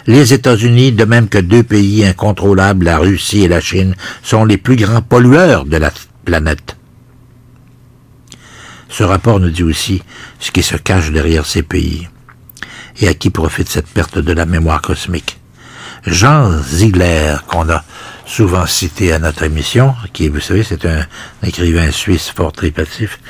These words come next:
nous le dit aussi à sa manière, le mutant prédateur est la figure centrale du marché capitaliste globalisé.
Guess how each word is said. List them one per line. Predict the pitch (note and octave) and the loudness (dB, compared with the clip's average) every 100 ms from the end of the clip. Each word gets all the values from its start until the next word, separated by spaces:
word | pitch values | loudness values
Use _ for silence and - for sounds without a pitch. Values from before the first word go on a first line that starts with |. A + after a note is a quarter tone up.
| - - - | -20 -20 -2
nous | A2 A#2+ | 2 4
le | A2 | 4
dit | G#2+ C#3 | 4 4
aussi | A2 - A#2 | 4 2 0
à | |
sa | F#2 F#2 | 0 -2
manière, | E2+ E2+ G#2+ D3 C#3+ F#2+ - - - - - - - - | 0 0 2 4 2 0 -8 -20 -20 -20 -18 -18 -8 0
le | F#2+ F#2+ | 4 4
mutant | F#2+ C3+ B2 C3+ C3+ B2 | 6 4 4 2 2 2
prédateur | F#2 A#2 G#2 F2 G2+ F#2+ F#2+ G2 G2+ F#2+ - | 2 2 2 0 0 0 0 0 -2 -4 -6
est | A2+ F2+ | 0 2
la | F2+ | 2
figure | - F#2 E2+ F2+ | 0 -2 0 -2
centrale | - F#2+ F2+ - F2+ F2+ | 0 0 0 0 0 0
du | D#2 | 0
marché | D#2 D#2 - - | -2 -2 -4 -8
capitaliste | F#2 E2 - - E2+ E2 - - | -4 -6 -6 -6 -2 -2 -2 -4
globalisé. | D2+ D2+ E2 E2+ D#2+ D#2+ D#2 D2 C2+ | -4 0 2 2 2 0 0 -2 -6